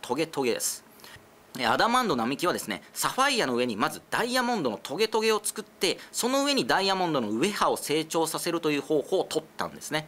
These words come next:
するとどうなるか。高温から冷やす時にサファイアが先に縮んじゃうんですけれども、その歪みによってこのトゲトゲが割れるんですね。つまりトゲトゲが力を吸収してくれて、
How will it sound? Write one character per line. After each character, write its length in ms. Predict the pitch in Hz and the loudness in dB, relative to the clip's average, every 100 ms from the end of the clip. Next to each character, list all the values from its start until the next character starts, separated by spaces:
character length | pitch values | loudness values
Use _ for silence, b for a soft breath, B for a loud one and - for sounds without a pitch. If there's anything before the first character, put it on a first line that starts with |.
| - - - - - - - - - | -10 -20 -20 -20 -20 -20 -20 -20 -4
す 160 | - | 0
る 100 | 214 | 2
と 80 | 302 | 2
ど 120 | 277 | 4
う 40 | 262 | 4
な 60 | |
る 80 | 120 | 2
か。 100 | - B B B B - | -4 B B B B 0
高 240 | 262 285 | 2 4
温 140 | 285 254 | 4 4
か 100 | 247 | 2
ら 60 | |
冷 120 | 220 | 2
や 60 | 247 | 0
す 60 | 233 | 0
時 140 | 180 | 0
に 120 | 156 | 0
サ 180 | - 156 | 0 2
フ 80 | 240 | 2
ァ 100 | 247 | 2
イ 80 | 190 | 2
ア 40 | |
が 80 | 143 | 0
先 220 | 170 196 | -2 -2
に 80 | 151 | -2
縮 280 | 143 151 208 | -2 -2 -2
ん 80 | 190 | 0
じ 60 | |
ゃ 60 | 190 | 0
う 20 | |
ん 40 | |
で 80 | 110 | -2
す 80 | - | -4
け 60 | 104 | -2
れ 60 | |
ど 60 | 139 | 0
も、 140 | 120 | -2
そ 120 | - 233 | 0 0
の 100 | - | 0
歪 360 | - 175 254 | -2 0 0
み 120 | 254 | 2
に 140 | 254 247 | 2 2
よ 100 | 240 | 0
っ 40 | |
て 400 | - - 254 - - - - - | -2 -2 -2 -2 -10 -20 -20 -4
こ 60 | 240 | 0
の 220 | 220 - - - | 2 0 -6 -12
ト 140 | - 208 | -2 2
ゲ 120 | 233 | 2
ト 120 | 226 | 2
ゲ 120 | 220 | 2
が 100 | 196 | 2
割 180 | 110 170 | 2 2
れ 20 | |
る 80 | 202 | 0
ん 20 | |
で 60 | 87 | -4
す 60 | - | -10
ね。 140 | 87 - B B | -14 -18 B B
つ 100 | - | -2
ま 80 | 240 | 0
り 80 | 110 - | 0 -2
ト 120 | - | 0
ゲ 120 | 240 269 | 2 2
ト 120 | 262 | 2
ゲ 120 | 254 | 2
が 100 | 196 | 0
力 380 | - - 269 240 | -2 0 2 2
を 80 | 123 | 0
吸 280 | - 190 | -4 -4
収 260 | 202 202 196 | -2 -2 -2
し 60 | - | -2
て 100 | 196 | -4
く 100 | 196 | -2
れ 80 | |
て、 200 | 196 180 | 0 -2